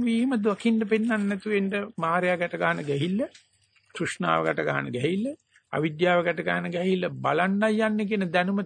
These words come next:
තිබුණත් ඇති. බලන්න ඕනෙත් නැහැ. තිබුණත් ඇති මේ මනස සම්පූර්ණ අලුත්. එයා කැමැති මරණය පිළිගන්න. එයා කැමැති ආශ්වාසය ගෙවන් වෙනවා දකින්න.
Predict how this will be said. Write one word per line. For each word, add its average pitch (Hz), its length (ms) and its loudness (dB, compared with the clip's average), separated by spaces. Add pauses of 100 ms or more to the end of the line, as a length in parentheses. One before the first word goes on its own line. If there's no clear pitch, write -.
තිබුණත් 202 380 0 (140)
ඇති. - 260 -10 (1120)
බලන්න 160 380 2
ඕනෙත් 170 440 0
නැහැ. 147 300 -6 (280)
තිබුණත් 214 580 2
ඇති 147 320 -2
මේ 147 100 -4
මනස 147 220 -8
සම්පූර්ණ 160 580 -4
අලුත්. 156 340 -8
එයා 151 200 -2
කැමැති 151 420 -4
මරණය 143 360 -2
පිළිගන්න. 104 440 -10 (400)
එයා 165 240 2
කැමැති 170 340 0
ආශ්වාසය 160 400 0
ගෙවන් 139 300 -4
වෙනවා 113 240 -6
දකින්න. - 300 -12